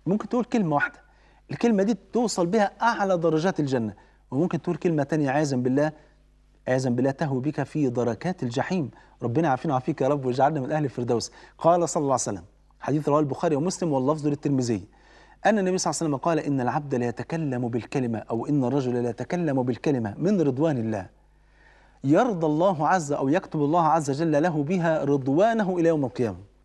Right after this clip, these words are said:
وفي رواية: "يرفعه الله عز وجل بها في الجنة درجات".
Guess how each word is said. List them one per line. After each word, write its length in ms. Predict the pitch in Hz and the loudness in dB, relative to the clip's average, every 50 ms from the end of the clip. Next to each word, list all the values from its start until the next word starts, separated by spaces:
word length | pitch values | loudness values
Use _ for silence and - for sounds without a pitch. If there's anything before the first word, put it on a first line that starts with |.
| _ _ _ _ _ _ _ _ _ _ _ _ _ _ | _ _ _ _ _ _ _ _ _ _ _ _ _ _
وفي 220 | 123 113 - - 123 | -6 -4 0 2 4
رواية: 380 | 117 127 143 165 185 202 214 208 - - - - - - _ _ - | 4 6 6 6 4 4 0 -2 -8 -16 -20 -20 -20 -20 _ _ 0
"يرفعه 540 | 135 127 127 120 - - 214 233 214 190 175 | 2 2 2 2 2 4 4 4 4 2 0
الله 400 | 175 165 175 196 202 175 175 170 | 0 0 2 2 2 2 2 2
عز 180 | 185 170 151 | 2 2 0
وجل 300 | 151 147 160 180 170 151 | 0 0 0 0 0 0
بها 200 | 156 185 180 160 | 0 0 0 0
في 120 | 147 - - | -2 0 -2
الجنة 500 | 143 131 120 123 165 185 185 175 160 147 - | -2 -2 0 -2 -2 0 0 0 -2 -2 -2
درجات". 580 | 139 127 127 120 120 104 107 113 101 - - | 0 2 2 2 2 0 -2 -4 -4 -6 -10